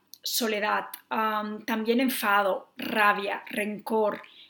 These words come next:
eh, la culpa, todo, toda esa energía es una energía más densa, ¿vale? Que sí que es verdad que en algunos momentos la tenemos que sentir porque forma parte de nuestro proceso de crecimiento, de nuestro proceso de sanación, pero,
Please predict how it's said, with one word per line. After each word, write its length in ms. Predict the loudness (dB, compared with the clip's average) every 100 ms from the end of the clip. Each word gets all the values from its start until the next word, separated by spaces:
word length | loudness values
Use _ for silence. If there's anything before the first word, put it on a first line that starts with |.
| _
eh, 340 | -2 0 0 0
la 240 | 2 0
culpa, 600 | 0 0 0 -2 -4 -8 -4
todo, 400 | 0 2 0 0
toda 180 | 2 2
esa 160 | 2
energía 340 | 0 0 0 0
es 100 | 4
una 140 | 4
energía 260 | 2 0 2
más 480 | 4 6 4 0 -4
densa, 460 | -8 -6 -8 -10 -20 -20 -20 -20 -8
¿vale? 200 | -4 0
Que 80 | 0
sí 140 | 0
que 80 | -2
es 80 | -2
verdad 280 | -2 0 -2
que 80 | -2
en 60 |
algunos 280 | -2 -2 0
momentos 360 | 0 0 -4 -10
la 80 |
tenemos 340 | -10 -10 -8 -6
que 80 | -6
sentir 500 | -8 -2 0 0 -4 -18 -16
porque 220 | -8 -6 -6
forma 300 | -4 -6 -4
parte 300 | -4 -4 -10
de 80 |
nuestro 300 | -8 -8 -10 -12
proceso 420 | -12 -4 -2 -2
de 120 | -6
crecimiento, 680 | -12 -12 -8 -2 0 0 -4
de 100 | -10
nuestro 280 | -12 -12 -10
proceso 540 | -8 -8 -4 0 0
de 80 | -2
sanación, 600 | -8 -10 -6 0 2 2 -4 -18 -20 -20 -20 -20 _ 6
pero, 460 | 6 8 4 -2